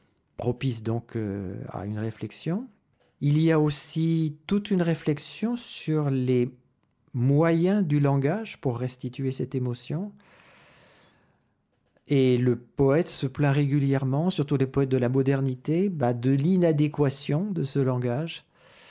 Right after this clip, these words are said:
C'est Bonnefoy qui é-, essaie d'évoquer la figure de son père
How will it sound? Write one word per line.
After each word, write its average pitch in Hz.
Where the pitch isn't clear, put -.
C'est 107
Bonnefoy 135
qui 113
é-, 123
essaie 131
d'évoquer 123
la 113
figure 120
de 123
son 117
père 156